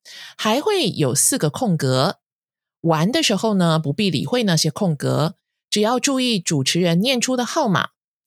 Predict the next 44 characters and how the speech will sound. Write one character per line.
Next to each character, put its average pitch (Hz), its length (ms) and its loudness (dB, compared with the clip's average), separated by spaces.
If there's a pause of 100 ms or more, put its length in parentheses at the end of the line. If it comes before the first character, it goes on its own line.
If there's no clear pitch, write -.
(380)
如 240 220 0
果 214 220 0
这 180 100 2
些 180 140 2
号 294 240 0
码 190 160 2
你 139 140 0
都 294 280 0
有， 208 360 0
那 196 180 0
么 160 280 2
你 156 100 0
就 151 120 0
宾 156 240 2
果 143 200 2
了。 64 240 -2 (640)
但 240 180 0
是 208 260 0
要 196 160 2
注 240 240 -2
意， 196 320 0 (220)
空 359 200 -2
格 180 180 2
处 214 260 -2
不 185 280 -2
可 147 260 0
以 170 100 0
填 135 360 -2
入 196 280 0
任 175 300 0
何 120 240 -2
数 190 240 0
字。 - 360 -2 (1120)
我 202 120 0
们 208 120 2
习 214 200 2
惯 330 220 0
玩 165 240 2
的 185 360 2 (140)
是 - 220 0
美 147 280 0
式 240 220 0
宾 175 240 2
果， 143 300 0